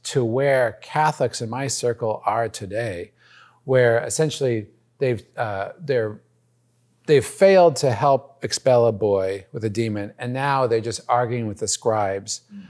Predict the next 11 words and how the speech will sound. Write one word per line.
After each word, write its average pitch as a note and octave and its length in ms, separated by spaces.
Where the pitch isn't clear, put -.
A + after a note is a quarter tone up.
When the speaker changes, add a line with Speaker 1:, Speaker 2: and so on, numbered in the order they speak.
Speaker 1:
about G2+ 580
the G#2+ 80
faith, C#3 440
presumably, G2 760
as A#2 200
Jesus A#2+ 300
Christ A#2 380
comes A2+ 200
on G#2+ 120
this G2+ 180
scene G2 420